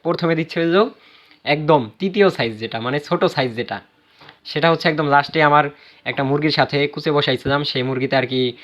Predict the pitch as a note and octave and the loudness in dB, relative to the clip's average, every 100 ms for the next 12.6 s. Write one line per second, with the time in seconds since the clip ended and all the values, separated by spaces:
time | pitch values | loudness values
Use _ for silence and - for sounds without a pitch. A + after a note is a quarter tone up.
0 | - - A#2+ C#3 C3+ D3 D3 C#3+ - D#3+ | -20 -20 -2 0 2 2 2 -2 0 2
1 | E3+ D3+ D3 D3 E3+ E3 E3+ D#3+ E3 D3+ | 2 0 0 0 0 2 2 4 2 2
2 | D3+ D#3 - C#3+ B2+ A#2 A2 - A2+ B2+ | 2 0 0 0 0 0 -2 -6 -2 0
3 | C3+ D3+ D3 D3 D3 D3 D#3 C3+ C#3 C#3 | 0 2 4 4 2 0 0 -2 -2 0
4 | C#3 C#3+ - G3 - - - - F#3 E3 | 2 0 -2 -4 -4 -18 -20 -8 0 2
5 | D#3+ D#3 D#3 D3 - C#3 C#3 C#3 - C3 | 2 2 2 2 0 -4 0 0 0 -2
6 | B2+ B2+ C3 B2 - F3 - _ _ _ | -2 -4 -8 -10 -10 -12 -12 _ _ _
7 | _ C#3 C#3+ D3+ D3 D3+ - D#3+ D3+ D3+ | _ 2 2 2 0 0 0 0 0 0
8 | - - _ - C#3 D3+ C#3+ D3 D3 D3+ | -8 -20 _ -6 0 2 4 4 4 2
9 | D3+ - F3 G3 A3+ _ _ _ _ _ | 0 -2 -2 -2 -2 _ _ _ _ _
10 | _ _ _ _ _ A2+ D3 F3+ G#3 E3+ | _ _ _ _ _ -6 -4 2 4 4
11 | A#2+ G#2+ G#2+ C#3+ E3+ E3 D#3 D#3 D3 D3 | 2 -4 -6 -4 -2 0 0 0 -2 -2
12 | D#3 D#3 D#3 D3 D3+ | -2 -2 -2 0 0